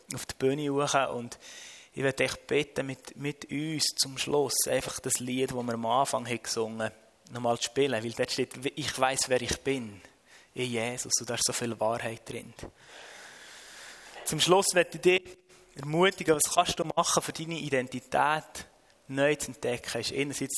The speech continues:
das Wort Gottes zu lesen. Und ich möchte dir eine Challenge mitgeben für die nächste Woche. Oder nee, ich gebe dir eine Challenge mit für heute. Schreib dir drei Sachen auf, wo du bist.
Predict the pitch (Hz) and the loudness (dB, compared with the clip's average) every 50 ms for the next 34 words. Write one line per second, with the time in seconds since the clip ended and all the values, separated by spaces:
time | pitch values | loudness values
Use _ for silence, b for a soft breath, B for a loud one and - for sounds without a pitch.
0 | - - - 131 - - 131 123 123 131 - - - 139 120 127 - - 131 - | -4 -2 0 0 0 0 2 0 0 -2 -2 -4 -2 -2 -2 -2 -2 -4 -4 -4
1 | - - 113 104 110 117 - - 117 - B B B B B 131 123 139 160 180 | -2 0 0 0 0 -2 -6 -8 -8 -10 B B B B B -4 0 2 4 2
2 | 175 180 180 180 175 - - - - 143 156 175 185 180 - - 170 170 175 170 | 4 2 2 2 2 2 2 2 2 2 2 2 0 0 -2 0 0 0 0 0
3 | - - 165 165 170 160 - - - 151 143 143 139 139 151 - - - 143 123 | 0 2 2 2 2 0 -4 -8 -8 -4 0 2 2 2 2 0 -2 -2 -2 -2
4 | 117 123 123 - - - - 98 - - - - - _ B B B B B B | -2 -6 -8 -8 -8 -8 -8 -8 -10 -14 -18 -20 -20 _ B B B B B B
5 | B B B B B B B B B B B B _ _ _ _ _ _ _ _ | B B B B B B B B B B B B _ _ _ _ _ _ _ _
6 | _ _ _ _ _ _ _ _ _ - - 131 123 127 123 123 131 143 143 147 | _ _ _ _ _ _ _ _ _ -8 -4 -4 -4 -4 -2 -2 0 0 0 0
7 | 139 - 135 120 - - 127 123 117 - - - 127 131 135 143 139 - - 131 | 0 0 -2 -2 -2 -2 -2 -2 0 0 0 0 2 0 0 -2 -4 -4 -4 -4
8 | 123 127 - - - 120 - 120 110 101 - - _ - - - B B B B | -4 -6 -6 -6 -6 -4 -4 -4 -4 -4 -8 -12 _ -14 -14 -14 B B B B
9 | B B B B B B B B B B B _ _ _ _ _ _ _ _ _ | B B B B B B B B B B B _ _ _ _ _ _ _ _ _
10 | b b b b b b b b b b b b b b _ - - 156 151 185 | b b b b b b b b b b b b b b _ -6 0 0 2 0
11 | 196 - - - 185 175 165 - 170 165 180 170 - - 151 156 151 - - - | 0 -2 -4 2 2 2 2 2 -2 -2 2 2 4 6 6 6 4 2 0 2
12 | 143 135 - 135 135 139 139 127 - - 123 117 - 127 120 - - 113 110 104 | 2 2 2 0 -2 -4 -4 -4 -2 -4 -4 -2 -2 -4 -4 -4 -4 -4 -2 -2
13 | - - - - | 0 -2 -2 -2